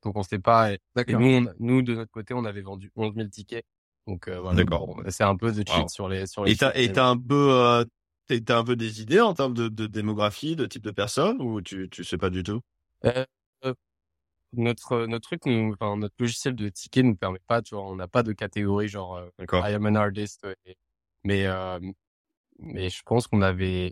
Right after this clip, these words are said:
Speaker 1: on avait pas mal de marques, donc ça, c'était assez ouf. Enfin, tout, toutes les... je sais pas si vous avez vu tout le crew Adidas, euh, en jaune, euh,
Speaker 2: Ouais, j'ai
Speaker 1: il y
Speaker 2: fait
Speaker 1: avait
Speaker 2: les photos avec eux. Ah, on a des trucs
Speaker 1: Ils sont
Speaker 2: sympas qui vont
Speaker 1: contents.
Speaker 2: sortir, là.
Speaker 1: Ouais.
Speaker 2: Je suis allé
Speaker 1: Ouais.
Speaker 2: derrière, on a fait des trucs sympas ensemble.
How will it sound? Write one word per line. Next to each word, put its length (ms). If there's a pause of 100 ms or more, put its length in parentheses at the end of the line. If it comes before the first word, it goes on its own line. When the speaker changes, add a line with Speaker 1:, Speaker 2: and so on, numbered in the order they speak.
Speaker 1:
on 140
avait 180
pas 220
mal 180
de 80
marques, 380 (160)
donc 100
ça, 140
c'était 240
assez 220
ouf. 240 (300)
Enfin, 120
tout, 220 (320)
toutes 200
les... 140
je 80
sais 60
pas 100
si 120
vous 120
avez 100
vu 140
tout 140
le 80
crew 320
Adidas, 580
euh, 60 (180)
en 180
jaune, 400
euh, 140 (320)
Speaker 2:
Ouais, 240
j'ai 120
Speaker 1:
il 40
y 40
Speaker 2:
fait 0
Speaker 1:
avait 80
Speaker 2:
les 100
photos 400
avec 260
eux. 200 (180)
Ah, 220
on 40
a 60
des 60
trucs 160
Speaker 1:
Ils 40
sont 20
Speaker 2:
sympas 260
qui 100
vont 80
Speaker 1:
contents. 120
Speaker 2:
sortir, 360
là. 120
Speaker 1:
Ouais. 140 (180)
Speaker 2:
Je 60
suis 100
allé 100
Speaker 1:
Ouais. 40
Speaker 2:
derrière, 360
on 40
a 120
fait 160
des 80
trucs 240
sympas 240
ensemble. 260